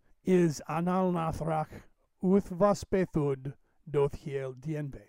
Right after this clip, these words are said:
You hear this in, like, nineteen eighty-two's, um, Excalibur. Merlin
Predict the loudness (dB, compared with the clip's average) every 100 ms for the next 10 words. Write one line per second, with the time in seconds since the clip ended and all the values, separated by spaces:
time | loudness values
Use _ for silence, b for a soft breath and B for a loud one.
0 | _ _ _ _ _ _ -2 0 4 4
1 | 2 -6 _ -2 -2 -2 -4 -6 _ _
2 | -18 -8 -4 -4 -2 -2 -4 -6 -2 2
3 | 4 2 -2 -8 -8 -4 -2 -4 -8 -14
4 | -20 _ -10 -6 -4 -4 -4 -8 -18 _
5 | _ _ _ _ _ _ _ _ _ 2
6 | 6 6 4 -4 -14